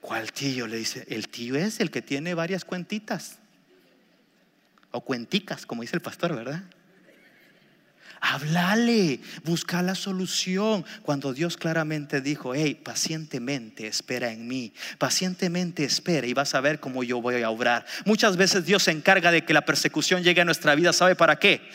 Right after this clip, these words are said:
Para que nosotros tengamos puesta la mirada en Él, para que nosotros busquemos primeramente el reino de Dios y su justicia, y todo lo demás va a ser añadido. No podemos llegar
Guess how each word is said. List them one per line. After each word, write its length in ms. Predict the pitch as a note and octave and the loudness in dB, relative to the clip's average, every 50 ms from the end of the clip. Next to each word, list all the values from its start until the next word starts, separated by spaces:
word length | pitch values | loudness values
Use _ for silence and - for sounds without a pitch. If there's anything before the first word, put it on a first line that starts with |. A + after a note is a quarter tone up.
| - - - | -14 0 4
Para 160 | - D#3+ D#3 | 4 4 6
que 100 | - E3+ | 6 2
nosotros 300 | D#3+ - F3+ F3 F#3 E3+ | 2 2 -2 -4 -6 -4
tengamos 400 | - E3+ D#3 D#3 E3+ F3 D#3+ - | -4 -2 2 2 2 2 0 -6
puesta 340 | - - F3+ F3 - E3+ D3+ | -2 0 0 0 2 2 2
la 100 | C#3 C3 | 2 2
mirada 380 | C3 C3 C3 C#3+ D3+ D#3+ D3+ | 2 0 2 4 4 6 4
en 140 | C3 B2 B2+ | 4 4 4
Él, 440 | D3+ F3 F3 D3+ A#2+ G#2+ E2 - - - - - - - | 6 6 8 6 6 4 0 -6 -14 -14 -10 -10 2 6
para 200 | - F#3 F3+ E3+ | 6 6 8 6
que 100 | F#3 F#3 | 4 4
nosotros 420 | F3 D#3 - G3+ G3 - A#3+ G#3 | 4 4 4 2 2 4 2 2
busquemos 640 | E3+ F3 F3 D#3+ - - A#3+ B3 B3+ A#3 G3 E3+ - | 2 2 2 2 4 6 6 6 8 6 4 4 6
primeramente 680 | - F3 F3 G3 G#3+ A3 A3 A3+ A#3 A3 G3 - G3+ F#3 | 6 6 8 8 8 8 8 6 4 4 4 6 6 6
el 80 | F3 | 8
reino 380 | F3+ G3 G#3+ A3+ A#3 A#3+ A#3+ A3+ | 8 6 6 4 6 4 6 8
de 120 | G3+ F#3 | 8 6
Dios 400 | D#3+ F#3 A3 G3+ F3+ D#3 C#3 - - - A3+ | 8 8 8 8 8 6 4 0 -6 -4 2
y 100 | F#3 G#3+ | 4 4
su 200 | F#3 - A#3+ C#4 | 4 6 4 4
justicia, 760 | C#4 - D#4+ D4 - - D4+ C#4 A3 F3 - G#3+ G3+ G3 F3+ - - - | 6 8 6 6 8 6 6 6 6 6 6 8 8 8 6 4 -6 2
y 140 | - G#3+ A3 | 4 4 4
todo 320 | A3 - B3 C4 D4 D#4 C#4+ | 6 6 6 8 8 8 8
lo 120 | B3+ A#3+ | 8 8
demás 400 | A3+ G#3+ G3 G3+ A#3+ C#4+ D#4 - | 8 8 8 8 8 8 8 8
va 100 | A3+ G#3 | 6 6
a 20 | |
ser 200 | F3 - G#3 G3+ | 6 6 6 6
añadido. 560 | F#3+ F#3+ F#3+ F3+ E3 D#3 E3 D#3 D3 A#2+ A2 F#2 F2 - - - - - - - - - - - - - - - - - - - - - - - - - - - - - - - - - - - - - - - - - - - - - - - - - - - - - - - - - - - - - - - - - - - - - - - - | 6 8 8 6 6 8 8 6 6 4 2 -4 -6 -8 -10 -10 -10 -10 -10 -10 -10 -10 -10 -10 -10 -10 -8 -8 -10 -10 -10 -10 -10 -10 -12 -10 -8 -8 -8 -8 -10 -8 -8 -8 -8 -8 -8 -8 -8 -8 -8 -12 -10 -10 -10 -10 -10 -12 -10 -10 -12 -10 -10 -14 -12 -10 -10 -10 -10 -12 -10 -10 -12 -12 -12 -14 -12 -14 -14 -14 -12 -14 -14 -6 4
No 160 | E3 A#3 C4 | 6 6 8
podemos 480 | - D4+ D4 D4 D#4+ D4+ D4 A#3 - - | 8 10 10 10 10 8 8 6 6 8
llegar 580 | F3+ E3+ C#3+ G#3 B3 A3+ F#3+ C#3 A#2 - - | 6 8 8 8 8 8 8 6 2 -2 -8